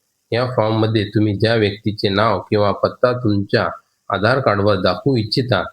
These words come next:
त्यासंबंधी काही महत्त्वाची माहिती भरावी लागते.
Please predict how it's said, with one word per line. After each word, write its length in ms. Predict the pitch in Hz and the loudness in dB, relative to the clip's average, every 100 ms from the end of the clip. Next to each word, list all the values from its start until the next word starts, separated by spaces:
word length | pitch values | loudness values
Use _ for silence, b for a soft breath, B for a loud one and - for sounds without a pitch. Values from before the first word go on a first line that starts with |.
| - | -6
त्यासंबंधी 440 | 113 104 110 113 120 | -4 0 0 2 0
काही 200 | 101 107 | 0 0
महत्त्वाची 540 | 104 92 90 101 98 107 | 0 -2 0 -2 0 0
माहिती 380 | 90 87 110 95 | 0 -2 -2 -2
भरावी 380 | 87 87 101 120 - 107 | -2 0 -2 -4 -6 -2
लागते. 400 | 104 - 98 | -2 -2 -8